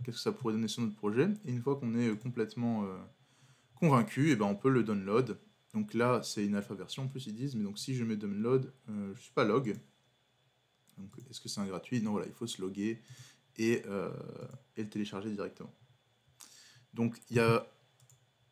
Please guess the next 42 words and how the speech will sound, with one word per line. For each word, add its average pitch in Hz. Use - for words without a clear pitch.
les 127
matériaux 113
qui -
sont, 104
euh, 95
mis 104
par, 95
euh, 92
on 92
va 92
dire, 90
euh, 85
par -
type, -
même 98
si -
des 101
fois 120
c'est 98
un 92
peu, 113
un 101
peu 113
touchy. 110
Par 104
exemple, 104
euh, 92
je 95
sais 110
que -
souvent, 107
euh, 92
quand 127
on 117
cherche 131
un 104
knit, 135
est-ce 117
que 127
c'est 110
du 110
tissu ? 143